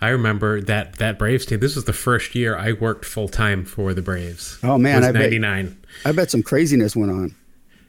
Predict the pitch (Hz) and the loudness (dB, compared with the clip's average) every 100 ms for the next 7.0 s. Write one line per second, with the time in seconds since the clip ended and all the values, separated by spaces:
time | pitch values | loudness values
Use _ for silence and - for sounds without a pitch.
0 | - 117 117 117 - - 113 120 - 147 | -8 -6 -2 -2 -4 -6 -4 -4 -2 0
1 | 202 131 - 131 131 113 131 120 117 139 | 0 0 -2 -2 0 0 0 0 0 0
2 | 123 123 127 127 139 139 127 131 131 151 | 0 -2 -4 0 0 2 2 0 2 0
3 | 143 143 - 123 123 123 120 - - - | 0 0 0 0 0 -2 -6 -12 -20 -20
4 | - - - 107 110 - 120 113 - - | -20 -12 -4 -2 -2 -2 -2 -2 -4 -4
5 | 113 113 120 123 110 98 101 107 131 131 | 0 0 0 -2 -2 -4 -2 -2 -4 -4
6 | - - - - 139 127 143 147 139 | -4 -4 -4 2 4 4 2 -2 -6